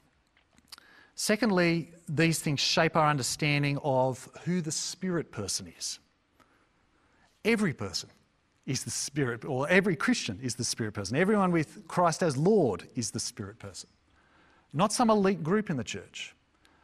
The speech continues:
Not two tiers of Christian, not the lower spirituals and the upper spirituals, not some with an inner track with God. It's not about having amazing supernatural experience or gifts, tongues, prophecy, dreams, visions,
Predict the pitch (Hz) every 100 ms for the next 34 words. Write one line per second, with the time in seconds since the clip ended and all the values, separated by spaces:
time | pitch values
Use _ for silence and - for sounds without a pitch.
0 | _ - 190 - 220 208 - 196 165 139
1 | - 110 - 127 175 175 151 160 175 165
2 | - 165 160 156 131 135 143 147 135 -
3 | - 104 - 120 131 214 - 233 208 190
4 | 175 175 175 - 180 156 - 127 - 156
5 | 110 - - - - - 165 - 190 254
6 | 180 180 165 156 156 151 151 147 - 139
7 | 143 160 180 165 170 165 151 - 175 165
8 | 151 139 - 131 - - - 143 135 -
9 | 117 127 127 - - - - 143 135 113
10 | - 135 120 120 104 98 123 139 120 104
11 | 101 131 123 113 -